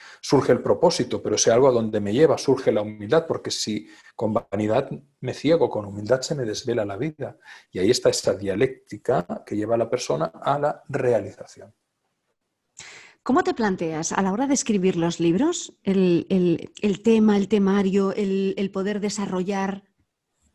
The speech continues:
Speaker 1: Depende, depende, Mariby. Cada libro tiene una, tiene una concepción distinta. La buena suerte surgió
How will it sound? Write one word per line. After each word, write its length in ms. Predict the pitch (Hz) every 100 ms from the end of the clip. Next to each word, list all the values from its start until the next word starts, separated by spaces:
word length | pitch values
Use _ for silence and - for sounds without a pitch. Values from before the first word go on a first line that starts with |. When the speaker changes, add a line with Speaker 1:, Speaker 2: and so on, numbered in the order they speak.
| - - - -
Speaker 1:
Depende, 680 | 143 139 156 135 120 110 107
depende, 420 | 120 123 147 139
Mariby. 420 | 120 117 117 120 117
Cada 220 | 156 165
libro 460 | 165 175 156 143
tiene 180 | 143 131
una, 480 | 135 123 113 104 107 _
tiene 180 | - 135
una 120 | 123
concepción 1000 | - 110 - 113 - - 135 107 107 131 _ _ _ _
distinta. 680 | 123 - - 90 - 98 - _ _ _ _ - - - _ - - _ _ _ _
La 140 | 139
buena 240 | 123 143 151
suerte 440 | - 160 165 170
surgió 580 | - 139 131 - 131